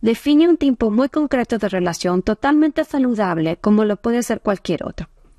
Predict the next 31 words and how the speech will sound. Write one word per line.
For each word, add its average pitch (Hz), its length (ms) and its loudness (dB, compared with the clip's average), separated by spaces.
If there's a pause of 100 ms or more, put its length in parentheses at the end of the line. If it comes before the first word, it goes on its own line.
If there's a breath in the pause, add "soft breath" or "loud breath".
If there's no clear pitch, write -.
(420)
Normalmente 320 680 4
ocurren 214 440 -2
relaciones 208 520 0
de 214 80 0
amistad 185 420 -6
a - 60 -6
distancia. - 680 -8 (240)
Evidentemente, 254 920 0
si - 140 -4
no 208 120 2
hay 240 120 2
roce, 190 520 -4
no 226 100 2
hay 240 100 0
tampoco 220 400 -4
expectativa 208 680 -2
de 233 120 -4
contacto 185 520 -4
seguido, 233 480 0 (280)
de 226 100 -2
socorro 202 520 -2
o 226 40 2
de 214 100 0
apoyo 185 320 -2
diario. 170 440 -2 (160)
Por 302 140 0
lo 320 120 0
tanto, 349 340 -2
tampoco 285 400 0
hay 269 60 2
decepciones. 233 800 -4